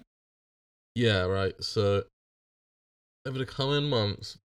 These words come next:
various territories in the region joined the Kingdom of Serbia. Uh, because of, like, Austria-Hun-, after the war, Austria-Hungary fell apart.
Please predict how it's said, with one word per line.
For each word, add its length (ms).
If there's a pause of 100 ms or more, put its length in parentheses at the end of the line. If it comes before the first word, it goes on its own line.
various 420
territories 680
in 120
the 100
region 680 (180)
joined 340
the 100
Kingdom 480
of 180
Serbia. 540 (840)
Uh, 100 (140)
because 320
of, 140
like, 460 (720)
Austria-Hun-, 540
after 280
the 60
war, 180
Austria-Hungary 580
fell 200
apart. 400